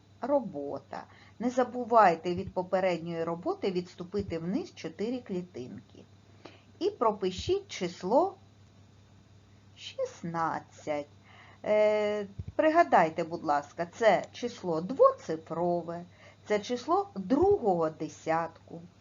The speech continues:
Воно складається з одного десятку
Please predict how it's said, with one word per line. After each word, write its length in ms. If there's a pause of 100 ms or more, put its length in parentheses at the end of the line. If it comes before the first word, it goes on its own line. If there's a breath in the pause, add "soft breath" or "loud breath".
(380 loud breath)
Воно 340
складається 800
з 80
одного 420
десятку 920